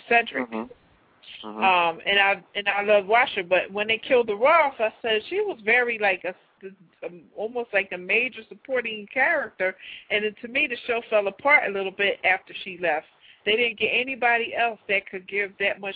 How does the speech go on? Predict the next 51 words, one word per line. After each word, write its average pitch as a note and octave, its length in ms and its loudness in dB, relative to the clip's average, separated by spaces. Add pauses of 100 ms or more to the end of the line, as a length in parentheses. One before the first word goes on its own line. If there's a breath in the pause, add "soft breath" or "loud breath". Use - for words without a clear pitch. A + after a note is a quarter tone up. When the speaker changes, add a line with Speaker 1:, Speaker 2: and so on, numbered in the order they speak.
Speaker 1:
power G3+ 420 -2
to F#3 220 -10
the, E3+ 160 -12 (220)
you G#3 80 -12
know, F3+ 160 -6
the E3 140 -6 (100)
presence G#3+ 380 -2 (180)
of F3 100 -8
those F#3 280 0
women. F#3 460 -2 (400 loud breath)
I - 20 -6
mean, G#3+ 180 2
like, G3 160 4
Speaker 2:
Mm-hmm. A3+ 200 2
Speaker 1:
they C4+ 80 -8
just - 100 -20
became F#3+ 380 -4
ordinary F#3+ 580 -4
girls G#3+ 400 -4
to E3+ 60 -16
me F3 220 -4
after E3 260 -4
that. F#3 280 4
Like, D#3 200 0 (120)
I E3 60 -10
mean, F3 200 -6
I F#3 120 0
could G3+ 240 -10
see G3 140 -8
them G3 320 -6
living F#3 240 -6
in E3 100 -10
the D#3 80 -10
neighborhood E3+ 720 -2 (120)
around E3+ 260 0
where D#3+ 140 2
I A3 60 6
live G3+ 220 -2
at. D3+ 60 2
It E3+ 140 -2
didn't F3+ 160 -6
make F#3 160 -2
them D#3+ 180 -20
special G#3 300 -2
'cause F3+ 180 -12
they F3+ 120 -2
were D#3+ 120 -10
on D3+ 100 -10
T A#3+ 200 -8
V, E3 120 -10
but, D#3 280 -2